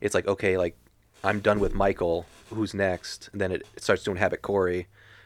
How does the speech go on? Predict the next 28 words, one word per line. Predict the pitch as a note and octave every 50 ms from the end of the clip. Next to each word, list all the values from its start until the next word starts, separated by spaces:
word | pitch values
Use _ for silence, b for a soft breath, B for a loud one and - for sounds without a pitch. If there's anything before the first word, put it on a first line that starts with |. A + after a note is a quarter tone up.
| b b b b b
and | - G#2
it's | F#2+ -
a | -
process, | - - A2+ G#2+ G2+ - - F2+ E2 - -
and | F2 -
so | - F#2 F2+
it's | E2+ - - _ _ _ _ _ _ _ _ _
building | - A#2 A2 G#2 G#2 G2+ G2 F2+ _ _ _ -
Corey | - - A2 G2 F#2+ F#2+ G2
up, | G2 F#2+ -
you |
know, | F#2 F2+
using | F#2 F#2+ F#2 G2 F#2 F#2 - -
what's | - F#2+ - -
left | G#2 F#2+ - -
of | G#2+ -
Michael | G2 F#2 F#2 - - F#2+ F#2 -
to | - F#2 F#2 F2+ F2 F2 F2 - b b b b b b b b b b b b b _ _ _ _ -
show | - - A2+ G#2 G2
him | F#2+ F#2
the | F2+ F2
ropes | F2 F2+ F2+ F#2 - - -
and, | F2+ F2
you | F2+ F2
know, | F2 F2 F2+ F2+ F#2 F2+ - _ _ _ _ _ _ _ _ _ _ _ _ _ _ _ _ _ _ _ _ _ _ _ _ -
all | G#2 G#2
that | G2 F#2+ F2+ -
jazz. | G2 G2 F#2+ F#2+ F#2+ G2 G2 G#2 - -